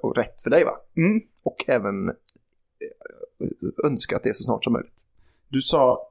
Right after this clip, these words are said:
Speaker 2: "Tänk på det." På, till och med på göteborgska.
Speaker 1: Ja.
Speaker 2: Eh, vad, vad, för jag sa det också igår till
Speaker 1: Ah.
Speaker 2: min flickvän Andrea Lennartsson.
Speaker 1: Ja.
Speaker 2: Jag kommer inte ihåg i vilket sammanhang. Men,
Speaker 1: Nej,
Speaker 2: eh,
Speaker 1: nej.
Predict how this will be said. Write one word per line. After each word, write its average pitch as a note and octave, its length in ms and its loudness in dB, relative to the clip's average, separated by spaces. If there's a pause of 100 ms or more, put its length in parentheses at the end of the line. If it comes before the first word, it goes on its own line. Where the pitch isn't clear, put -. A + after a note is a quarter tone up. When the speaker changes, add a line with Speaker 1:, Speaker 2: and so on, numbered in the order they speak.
(160)
Speaker 2:
"Tänk A#2+ 460 -2
på E3 120 4
det." A3 280 2 (600)
På, D3+ 200 0
till E3+ 120 4
och C#3+ 60 2
med D#3 120 4
på - 80 0
göteborgska. D#3 680 2
Speaker 1:
Ja. A#2+ 140 4 (640)
Speaker 2:
Eh, A#2+ 280 0
vad, B2 360 4
vad, C3 540 6
för D#3 80 2
jag D3 120 4
sa E3 260 6
det E3 120 6
också - 320 2
igår A#2+ 500 2 (160)
till D3 120 2
Speaker 1:
Ah. C3 220 4 (560)
Speaker 2:
min C3 160 0
flickvän C3+ 400 0
Andrea B2+ 340 4
Lennartsson. C3+ 640 2
Speaker 1:
Ja. A#2 280 0 (180)
Speaker 2:
Jag B2+ 120 0
kommer D3 120 4
inte C#3+ 120 2
ihåg D3+ 140 4
i - 80 2
vilket C3 260 -2
sammanhang. A#2 680 2
Men, B2 200 4
Speaker 1:
Nej, C3 160 6
Speaker 2:
eh, A#2+ 320 2
Speaker 1:
nej. - 180 0